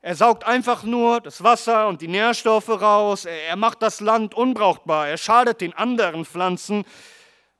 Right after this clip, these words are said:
Nimm ihn weg." Und so ist es auch in Bezug auf Israel. Gott der Vater sucht Frucht. Jahrhunderte lang suchte er Frucht.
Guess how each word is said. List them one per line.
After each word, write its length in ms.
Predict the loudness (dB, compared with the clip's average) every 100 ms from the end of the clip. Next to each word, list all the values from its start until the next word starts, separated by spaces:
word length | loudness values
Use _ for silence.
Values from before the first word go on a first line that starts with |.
| _ _ _
Nimm 180 | -4 -2
ihn 120 | -2
weg." 300 | -6 -8 -20 _ _ _ _ _ _ _ _ _ _ _ _ _ _ _ _ _ _ _ _ _ _ -20
Und 100 | -8
so 120 | -6
ist 160 | -6 -10
es 140 | -6
auch 180 | -6 -6
in 80 | -12
Bezug 400 | -12 -14 -12 -8
auf 300 | -10 -10 _
Israel. 520 | -14 -12 -14 -16 -18 _ _ _ _ _ _ _ _ _
Gott 200 | -10 -6
der 100 | -8
Vater 440 | -6 -6 -6 -8 -12
sucht 380 | -14 -16 -18
Frucht. 460 | -10 -6 -6 -8 _ _ _ _ _ _ _ _ _ _
Jahrhunderte 760 | -10 -4 -2 -2 -2 -2 -6 -8
lang 280 | -8 -8
suchte 380 | -10 -14 -12 -12
er 160 | -10 -12
Frucht. 500 | -12 -14 -16 _